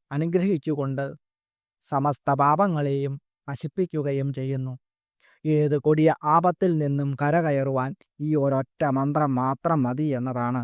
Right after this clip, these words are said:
സത്യം. എല്ലാവരെയും അമ്മ എല്ലാ ആപത്തിൽ നിന്നും, കഷ്ടതകളിൽ നിന്നും, ദുരിതങ്ങളിൽ നിന്നും മോചനം നൽകി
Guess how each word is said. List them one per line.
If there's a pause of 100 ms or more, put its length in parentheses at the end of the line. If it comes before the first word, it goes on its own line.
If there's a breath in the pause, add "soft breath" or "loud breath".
(260)
സത്യം. (800)
എല്ലാവരെയും (540)
അമ്മ (540)
എല്ലാ (120)
ആപത്തിൽ
നിന്നും,
കഷ്ടതകളിൽ
നിന്നും,
ദുരിതങ്ങളിൽ
നിന്നും
മോചനം
നൽകി